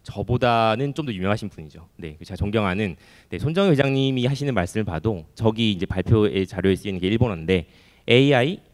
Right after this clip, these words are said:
스베테 노 산교가 사이테이기 사레루." 이게, 네, 위에 써 있습니다. 에이아이가 전체 산업을 재정의한다.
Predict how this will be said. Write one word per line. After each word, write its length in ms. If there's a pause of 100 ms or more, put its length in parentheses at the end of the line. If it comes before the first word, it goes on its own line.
스베테 460
노 100
산교가 600
사이테이기 500
사레루." 320 (400)
이게, 400
네, 140
위에 200
써 100
있습니다. 400 (220)
에이아이가 640 (440)
전체 680
산업을 420
재정의한다. 600